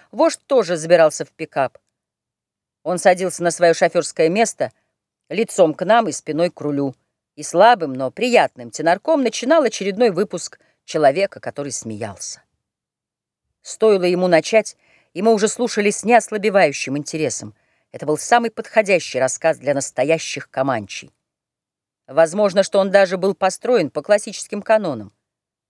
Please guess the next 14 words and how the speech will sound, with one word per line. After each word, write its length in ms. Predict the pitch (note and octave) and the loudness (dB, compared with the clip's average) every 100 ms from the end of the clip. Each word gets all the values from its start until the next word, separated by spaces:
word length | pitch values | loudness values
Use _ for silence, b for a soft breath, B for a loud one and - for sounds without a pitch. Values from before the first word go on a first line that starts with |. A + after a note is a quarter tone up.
| _ _ - | _ _ -12
Повествование 680 | D3+ F3 - F#3+ A3 G#3 D#3 | -8 -4 2 4 4 2 -4
ширилось, 600 | - A#3 G3+ E3 - - _ _ _ _ | -2 0 0 0 -4 -14 _ _ _ _
захватывало 720 | A2+ D#3 - A3 G3+ F3+ E3+ | -4 -4 2 2 2 0 0
тебя, 340 | E3 E3 D#3 - | 0 0 0 0
поглощало 640 | E3+ F#3 - C4 A#3 D#3+ - _ _ _ _ _ _ _ | 2 2 2 2 4 2 -8 _ _ _ _ _ _ _
все 220 | - C4+ | 2 4
окружающее 840 | G3+ - C#3+ F3 F3 D#3 - C3+ D3 | 4 0 0 2 2 0 -10 -6 -6
и 40 | |
вместе 380 | D#3 A#3+ - A3+ | 2 2 2 -6
с 100 | - | 0
тем 160 | D4 A3 | 2 2
оставалось 540 | - G#3 A#3+ A3+ - | 2 2 2 0 -4
в 60 | - | -4
памяти 480 | A#3+ A3 F3+ F3 | -2 -2 -6 -10